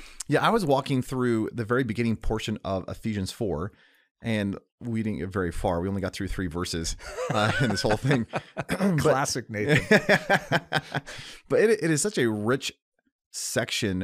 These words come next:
Speaker 1: of Paul talking about his, his calling, the fact that he's a prisoner, not just of the Lord, but a prisoner in the Lord, which is really significant in my mind.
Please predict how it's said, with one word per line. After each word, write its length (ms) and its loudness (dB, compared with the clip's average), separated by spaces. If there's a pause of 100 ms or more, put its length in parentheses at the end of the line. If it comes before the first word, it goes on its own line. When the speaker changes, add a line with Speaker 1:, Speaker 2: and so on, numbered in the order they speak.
(100)
Speaker 1:
of 180 -4
Paul 220 -4
talking 360 -4
about 280 -2 (480)
his, 540 0
his 280 0
calling, 300 0
the 60 -2
fact 140 0
that 80 -6
he's 180 -2
a 60 2
prisoner, 600 -2 (340)
not 260 0
just 300 0 (160)
of 240 0
the 100 6
Lord, 580 2
but 120 -2
a 80 -4
prisoner 500 -4
in 340 -2
the 140 -4
Lord, 220 -4
which 160 -8
is 120 -8
really 200 -2
significant 540 -6 (440)
in 100 0
my 120 2
mind. 320 -2